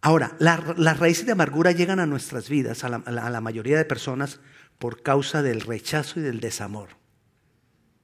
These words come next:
que hemos vivido de niños. Por diferentes cosas de niños recibimos eso. Rechazo,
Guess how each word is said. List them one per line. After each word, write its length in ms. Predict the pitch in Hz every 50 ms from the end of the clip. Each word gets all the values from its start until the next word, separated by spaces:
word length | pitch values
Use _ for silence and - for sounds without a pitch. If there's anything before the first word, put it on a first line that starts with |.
| _ _ -
que 100 | - 127
hemos 200 | 120 113 117 123 113
vivido 440 | 127 117 113 117 113 107 113 113
de 80 | 110 110
niños. 520 | 113 139 151 143 120 104 82 - - - - _ _ _ _ _ _ _ _ _ _ _ _ _ _ _ _ _ _ _ _ _ - - - - -
Por 160 | - 143 143
diferentes 580 | 143 160 - 175 160 180 202 190 247 208 - -
cosas 320 | - 196 185 - - 143
de 120 | 127 127
niños 320 | 120 127 139 156 151 139 131
recibimos 560 | 139 135 - 120 110 120 131 135 123 - -
eso. 280 | 156 156 - - - - _ _ _ _ _ _ _ _ _ _ _ _ _ _ _ _ _ _ _ _ _ _ _ - -
Rechazo, 720 | - 104 - - 131 120 117 - - 127 117 117 - -